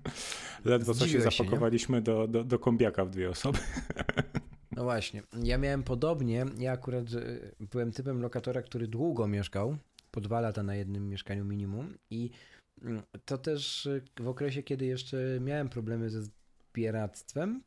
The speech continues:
Speaker 2: to, to tak to wyglądało, Rafał, i tak samo wyglądał każdy wyjazd na wakacje. To nawet Ania moja ci potwierdzi, że ja jak się pakowałem kilka lat temu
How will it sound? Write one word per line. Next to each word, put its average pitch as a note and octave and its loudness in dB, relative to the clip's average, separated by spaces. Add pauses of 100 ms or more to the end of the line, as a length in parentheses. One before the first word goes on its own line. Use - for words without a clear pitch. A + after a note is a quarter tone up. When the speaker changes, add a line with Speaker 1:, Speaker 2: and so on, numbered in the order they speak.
Speaker 2:
to, C#3 0 (1500)
to E3 -2
tak A3 4
to A#3 2
wyglądało, G3 4
Rafał, G2 0
i A2 -4
tak B2+ -4
samo G3 0
wyglądał E3+ 0
każdy D#3+ 0
wyjazd D3+ 0
na C#3 0
wakacje. C3 -2 (540)
To A#2 0 (380)
nawet A#2 -2
Ania B2+ 0
moja G#2 0
ci - -8
potwierdzi, C3 -2
że B2 -2 (1080)
ja C3 4
jak E3 2
się C#3 -4
pakowałem B2+ 2 (100)
kilka A#2+ -2
lat A2+ 0
temu A#2 0